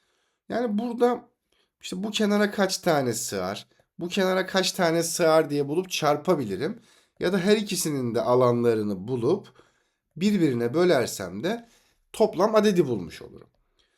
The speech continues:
İkinci daha mantıklı. On iki çarpı on büyük karenin alanı.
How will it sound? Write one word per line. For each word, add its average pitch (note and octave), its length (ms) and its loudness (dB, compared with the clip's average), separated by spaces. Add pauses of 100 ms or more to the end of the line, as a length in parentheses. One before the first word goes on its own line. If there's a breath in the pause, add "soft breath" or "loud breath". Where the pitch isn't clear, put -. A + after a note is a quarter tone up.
(120)
İkinci A3 400 -2
daha G#3 200 6
mantıklı. A#2 540 -2
On E3+ 240 0
iki F#3 220 -6
çarpı G#2+ 560 -4 (180)
on A#2 440 -2 (520)
büyük D#3 320 -2
karenin F#2 380 -6
alanı. D#2+ 520 -10